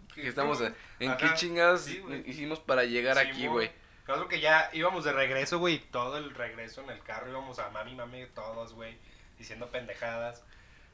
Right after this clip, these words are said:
Speaker 1: porque sí fue algo muy,
Speaker 2: Pues
Speaker 1: pues,
Speaker 2: sí,
Speaker 1: como
Speaker 2: es
Speaker 1: muy
Speaker 2: que
Speaker 1: extraño,
Speaker 2: no nos lo
Speaker 1: güey, tenerlo
Speaker 2: creíamos,
Speaker 1: ahí.
Speaker 2: no nos lo
Speaker 1: Ajá.
Speaker 2: creíamos, sí, porque... Digo,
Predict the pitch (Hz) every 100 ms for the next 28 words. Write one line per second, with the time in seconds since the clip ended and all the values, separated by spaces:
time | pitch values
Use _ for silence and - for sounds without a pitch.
0 | - 120 117 120 127 127 131 127 131 131
1 | 127 117 107 - - - - 160 226 151
2 | 175 202 208 170 180 190 220 220 160 147
3 | 147 165 147 131 131 147 156 165 131 117
4 | 123 123 120 127 123 117 107 98 - -
5 | - - 117 120 113